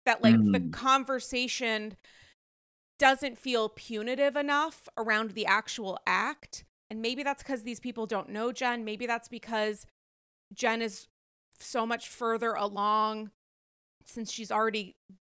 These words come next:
Speaker 1: been through the divorce, you know, like, she's not still in that place, that, like, sense of triage. I mean, look at Shannon's reaction. Shannon was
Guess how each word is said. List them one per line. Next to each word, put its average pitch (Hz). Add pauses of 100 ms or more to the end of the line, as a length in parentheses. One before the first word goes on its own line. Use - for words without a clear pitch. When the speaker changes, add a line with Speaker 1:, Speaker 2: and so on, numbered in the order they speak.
Speaker 1:
been 220
through 254
the 254
divorce, 277
you 269
know, 254
like, 226
she's 220
not 226
still 233
in 226
that 208 (100)
place, 226 (480)
that, 226
like, 214
sense 226
of 214
triage. 233
I 254
mean, 226
look 247
at 320
Shannon's 240
reaction. 175
Shannon 233
was 262